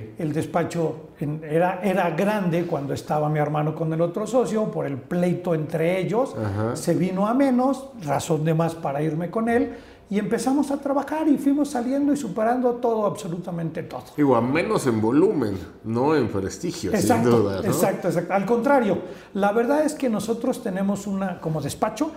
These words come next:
Speaker 1: tenemos un, una, una gran fortuna.
Speaker 2: Ok.
Speaker 1: Los clientes nos llegan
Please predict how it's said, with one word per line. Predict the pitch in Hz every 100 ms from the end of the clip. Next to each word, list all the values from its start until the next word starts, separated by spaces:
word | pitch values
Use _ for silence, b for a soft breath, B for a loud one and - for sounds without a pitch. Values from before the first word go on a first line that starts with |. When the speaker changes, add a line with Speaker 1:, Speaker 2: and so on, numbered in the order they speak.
| B B B
Speaker 1:
tenemos | 180 190 214 214
un, | 214 214 220
una, | 190 190 185 180 160 - - - - -
una | 220 226
gran | 226 233
fortuna. | 233 180 - 226 185 131 - B B B
Speaker 2:
Ok. | 101 98 101 - - -
Speaker 1:
Los | 220 226
clientes | 226 254 240 214
nos | 202 165
llegan | 196 180